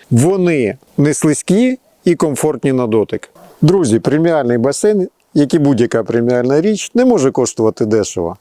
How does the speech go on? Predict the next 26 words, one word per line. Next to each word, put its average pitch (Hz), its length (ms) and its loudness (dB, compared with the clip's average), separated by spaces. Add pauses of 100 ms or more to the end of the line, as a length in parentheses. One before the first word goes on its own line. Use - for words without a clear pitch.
(120)
І 165 120 2
цей 170 260 2
басейн 160 720 0 (340)
вартує 147 480 0
свої 139 280 2
гроші. 123 460 -2 (160)
А 147 140 -2
чому? 185 440 0 (160)
Тому 202 260 0
що 160 160 0
він 156 140 2
зроблений 117 560 0
з 104 120 -4
якісних 131 520 -2
матеріалів, 185 800 0
за 151 180 0
сучасними 127 680 -2
технологіями. 170 920 0 (160)
В 139 40 2
його 180 320 2
структурі 165 680 0 (300)
присутні 165 540 0
всі 190 340 0
необхідні 139 680 0
шари, 196 460 0 (120)
які 160 520 2